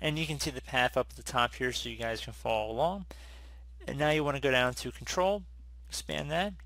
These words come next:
Now left click on the file system folder right here.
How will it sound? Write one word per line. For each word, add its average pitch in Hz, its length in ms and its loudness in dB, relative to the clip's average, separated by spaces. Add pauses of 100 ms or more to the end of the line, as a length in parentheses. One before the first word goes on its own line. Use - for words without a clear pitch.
(880)
Now 139 140 2
left 151 260 6
click 160 280 -2
on 131 320 0
the 120 180 -6
file 131 640 -2
system 147 480 0
folder 156 400 0
right 123 200 0
here. 165 220 -4